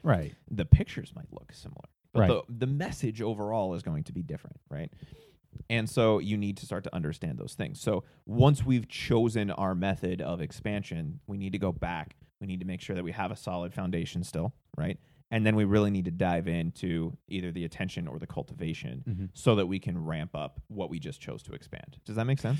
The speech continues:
Speaker 1: Yeah, you're, you're gonna be working
Speaker 2: We're expanding the expansion.
Speaker 1: Yes, we are. Um, you are, like you said, Chris, you need those other pillars in place. Like it said, the very first one,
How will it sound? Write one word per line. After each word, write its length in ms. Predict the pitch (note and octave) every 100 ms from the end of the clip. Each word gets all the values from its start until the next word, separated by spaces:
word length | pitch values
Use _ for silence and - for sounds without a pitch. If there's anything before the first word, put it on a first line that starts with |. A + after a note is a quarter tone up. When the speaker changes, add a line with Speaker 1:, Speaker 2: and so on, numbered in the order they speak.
| D3
Speaker 1:
Yeah, 240 | F#3 D#3+ G#2+
you're, 400 | F3 F3+ B3 A3+
you're 340 | - D#3 G#3
gonna 220 | G#3 G#3 F3
be 100 | C3+
working 360 | A#2 B2 B2+
Speaker 2:
We're 60 | C#3
expanding 460 | A#2 - B2 B2 G2+
the 100 | F2+
expansion. 460 | - F#2 C#2+ - - _
Speaker 1:
Yes, 380 | C3+ E3+ -
we 140 | - G2+
are. 280 | C#3+ G2 - - - -
Um, 240 | B2+ B2+
you 300 | B2+ D3+ G3+
are, 400 | - F3 D#3+ D3 - -
like 280 | D3 D3 C#3+
you 60 | B2+
said, 180 | A2+
Chris, 180 | - B2
you 160 | C#3 C#3+
need 240 | C#3+ D3+
those 200 | C#3 A#2+
other 180 | A2 G#2
pillars 360 | - A2+ A2 G2
in 100 | F#2
place. 280 | G2+ F#2
Like 140 | A#2 G#2+
it 100 | G#2+
said, 240 | - G2 - A#2
the 120 | A#2
very 260 | G2+ B2+ A#2+
first 320 | A2+ A2 -
one, 260 | B2 C3